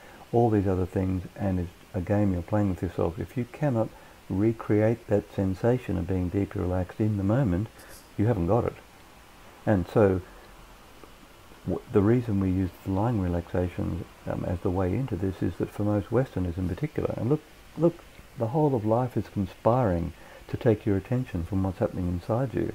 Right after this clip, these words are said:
I mean, the iPhone generation, the fact that we're on the internet now, the fact that you're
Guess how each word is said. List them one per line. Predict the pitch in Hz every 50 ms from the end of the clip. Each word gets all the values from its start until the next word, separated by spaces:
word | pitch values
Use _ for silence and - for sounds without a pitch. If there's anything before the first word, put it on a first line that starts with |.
| - - -
I | 92
mean, | 101 104 - - - - - - - - - - -
the | 104 98
iPhone | 104 110 123 117 - 113 104 98
generation, | 92 98 90 90 90 90 90 87 - - 95 92 92
the | 90 90
fact | - 107 101 - -
that | 90
we're | 87 95 92
on | 92 90 90
the | 92
internet | 98 95 92 - 92 92 90 -
now, | - 92 92 90
the | 90 -
fact | - 104 101 -
that | - 98 -
you're | - 87